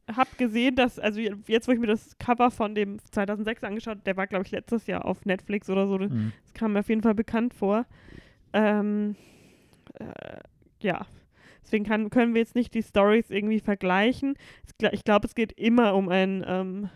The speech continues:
Speaker 1: Verbindungshaus, also so
Speaker 2: Mhm,
Speaker 1: ein
Speaker 2: ja.
Speaker 1: Sorority-Haus.
Speaker 2: Aber also
Speaker 1: Äh,
Speaker 2: das, die Story in diesem Film kla-, wa-,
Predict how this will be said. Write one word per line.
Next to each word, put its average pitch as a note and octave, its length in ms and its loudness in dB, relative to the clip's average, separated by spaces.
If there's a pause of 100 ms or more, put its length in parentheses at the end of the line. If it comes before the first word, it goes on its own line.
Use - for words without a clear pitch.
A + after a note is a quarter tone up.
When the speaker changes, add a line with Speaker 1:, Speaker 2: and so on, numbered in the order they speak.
(180)
Speaker 1:
Verbindungshaus, A3+ 1000 2
also G#3 300 -2
so G#3 80 0
Speaker 2:
Mhm, G3+ 80 -2
Speaker 1:
ein G3+ 80 -10
Speaker 2:
ja. G#3+ 180 4
Speaker 1:
Sorority-Haus. A#3+ 920 0 (520)
Speaker 2:
Aber G#2 300 0
also G2+ 200 0
Speaker 1:
Äh, G2+ 40 -2
Speaker 2:
das, G2 340 -4
die G2+ 120 -4
Story A2+ 320 2
in G#2+ 180 -2
diesem G#2 180 -6
Film F#2+ 240 -4
kla-, - 260 -12
wa-, F#2+ 160 -8